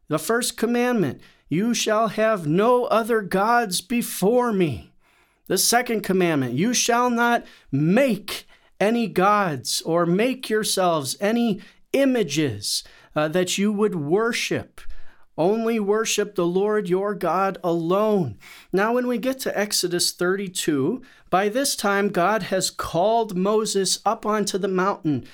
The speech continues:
with himself and is revealing to Moses, uh, more of his law and also the pattern for the creation of a house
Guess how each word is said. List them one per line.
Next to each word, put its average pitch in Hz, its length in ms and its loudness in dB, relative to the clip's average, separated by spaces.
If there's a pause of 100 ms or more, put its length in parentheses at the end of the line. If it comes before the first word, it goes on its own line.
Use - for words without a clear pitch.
(140)
with 233 380 0
himself 180 640 0
and 185 340 0 (200)
is 202 260 0
revealing 208 800 0
to - 140 -4
Moses, 202 880 0 (340)
uh, 160 240 0
more 214 520 4
of 254 140 -2
his 208 300 -4
law 160 480 2
and 196 220 -2
also 220 420 0
the 175 140 0
pattern 202 760 0
for 190 260 -2
the 185 100 -2
creation 202 800 -2
of 165 380 0 (280)
a 156 140 2
house - 680 0